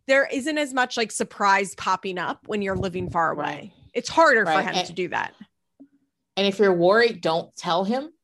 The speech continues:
Speaker 2: Just pack your shit and go.
Speaker 1: Yeah.
Speaker 2: Leave. And if, and if Lauren, if you are actually hitting Javi, girl, stop. You can't,
Speaker 1: Stop.
Speaker 2: hitting a man is, you can't do that. I know that there are people that are like,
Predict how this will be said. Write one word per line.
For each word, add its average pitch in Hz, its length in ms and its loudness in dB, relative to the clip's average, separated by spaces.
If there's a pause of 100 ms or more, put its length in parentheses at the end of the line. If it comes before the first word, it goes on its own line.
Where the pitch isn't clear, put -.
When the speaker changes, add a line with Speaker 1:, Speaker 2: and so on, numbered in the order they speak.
Speaker 2:
Just 170 360 -8 (180)
pack - 300 -4
your 254 120 0
shit 170 440 -2 (120)
and 151 160 -10
go. - 360 -12 (320)
Speaker 1:
Yeah. 147 80 -6
Speaker 2:
Leave. 190 540 -4 (360)
And 160 400 -2 (380)
if, 220 240 2 (160)
and 208 180 4
if 220 80 4
Lauren, 254 320 4
if 226 140 2
you 285 200 2
are 320 140 4
actually 269 560 0
hitting 240 460 -2 (280)
Javi, 285 540 2 (420)
girl, 262 380 6
stop. - 560 0 (260)
You 269 240 0
can't, 339 200 -2
Speaker 1:
Stop. 180 200 -4
Speaker 2:
hitting 359 240 -2
a 381 120 2
man 277 460 -2 (240)
is, 240 280 -8
you 226 220 -2
can't 277 380 -4
do 220 200 0
that. 156 220 -2
I 240 140 2
know 285 240 2
that 262 120 0
there 247 120 0
are 226 40 -6
people 240 260 -10
that 226 80 0
are 214 80 -2
like, 196 240 -4